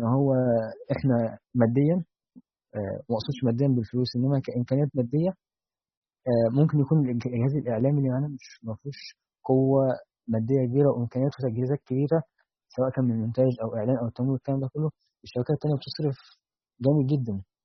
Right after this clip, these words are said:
ممكن قناة واحدة تكون بتصرف ملايين الدولار شهريا. إحنا مش فاهمين حاجة زي كده، لكن بننتصر، آه، أو ربنا بيوصل الرسالة دي، آه،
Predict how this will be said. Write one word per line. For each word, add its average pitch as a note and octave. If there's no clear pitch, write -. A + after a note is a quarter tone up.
ممكن C#3
قناة C#3
واحدة C#3+
تكون D3+
بتصرف C3+
ملايين C3
الدولار A#2+
شهريا. G#2+
إحنا D3+
مش C3+
فاهمين C#3+
حاجة B2
زي A#2
كده، D#3
لكن F3
بننتصر، C3
آه، A2
أو A#2
ربنا B2
بيوصل D3
الرسالة C3+
دي، G3
آه، A2